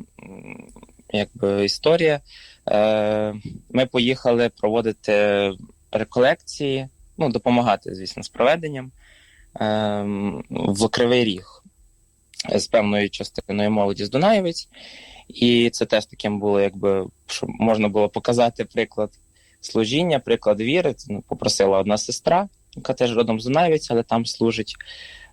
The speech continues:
Е, і, е, показували,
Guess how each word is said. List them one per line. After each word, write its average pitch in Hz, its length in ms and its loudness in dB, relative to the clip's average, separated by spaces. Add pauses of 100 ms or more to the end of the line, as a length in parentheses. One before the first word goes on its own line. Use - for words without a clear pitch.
(100)
Е, 110 480 2 (200)
і, 156 560 2 (640)
е, 139 180 4 (2000)
показували, 156 880 4